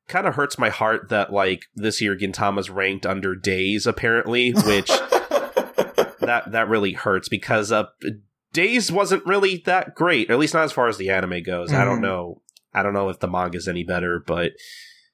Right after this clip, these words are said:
Speaker 1: whatever. It's fine. I've, I mean, Gintama's g-, out, almost out the door anyway, so I guess it doesn't really matter at this point. <laughs>
Speaker 2: Yeah. I'm surprised that World Trigger has basically managed to stay where it is. I mean, in terms of sales, it's dropped, like, four hundred thousand,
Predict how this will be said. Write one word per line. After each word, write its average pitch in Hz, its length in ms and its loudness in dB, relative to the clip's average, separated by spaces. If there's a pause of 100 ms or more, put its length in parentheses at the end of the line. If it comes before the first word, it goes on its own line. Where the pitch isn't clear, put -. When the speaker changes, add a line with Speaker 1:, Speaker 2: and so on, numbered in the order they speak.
(300)
Speaker 1:
whatever. 110 440 2
It's - 160 0
fine. 117 400 0
I've, - 500 -4 (440)
I 113 80 0
mean, 131 140 2
Gintama's 165 440 0
g-, - 100 -2
out, 135 260 0
almost 135 280 0
out 127 160 0
the 113 60 -8
door 117 220 2
anyway, 107 360 4
so 110 120 -2
I 104 40 2
guess 110 140 0
it 123 40 0
doesn't 104 180 -4
really 92 180 -4
matter 87 260 -6
at 85 80 -14
this - 100 -10
point. 104 380 0
<laughs> - 60 -10 (640)
Speaker 2:
Yeah. 131 340 4 (280)
I'm 190 240 0
surprised 240 520 0
that 180 360 0
World 208 300 0
Trigger 180 640 0
has 151 140 -4
basically 196 600 0
managed 151 400 0
to 147 100 -2
stay 139 480 -2
where 135 220 0
it 123 80 -2
is. 135 240 -2
I 156 80 -2
mean, 165 280 -2
in 165 60 -10
terms 214 240 0
of 175 80 0
sales, 151 320 2
it's 127 80 -6
dropped, 139 380 0
like, 131 280 -2
four 139 240 0
hundred 131 220 -4
thousand, 143 600 -2